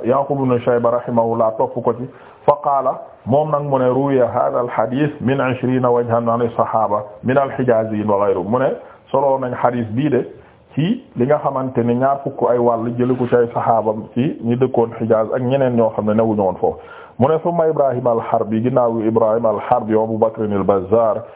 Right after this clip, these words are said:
al-Imam al-Bazzar rahmatullah alayhim, fa qaala mu, kullun minhuma, ku nekk ci Ibrahim al-Harbi ak Abu Bakr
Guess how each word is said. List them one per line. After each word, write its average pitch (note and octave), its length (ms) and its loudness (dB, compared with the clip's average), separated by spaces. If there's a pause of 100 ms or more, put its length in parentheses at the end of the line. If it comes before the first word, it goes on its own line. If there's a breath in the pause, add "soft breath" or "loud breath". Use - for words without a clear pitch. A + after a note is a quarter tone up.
(180 loud breath)
al-Imam C3+ 420 2
al-Bazzar G#2+ 580 0
rahmatullah G2 580 0
alayhim, F#2+ 340 -2
fa A#2+ 200 2
qaala A2+ 260 2
mu, G#2 420 -6
kullun F3 420 2
minhuma, A2+ 500 2
ku D3 80 2
nekk D#3 300 0
ci F#3+ 160 0 (260 loud breath)
Ibrahim C3 360 2
al-Harbi A#2 420 0
ak A2 80 -4
Abu A#2 220 0
Bakr G#2+ 300 -2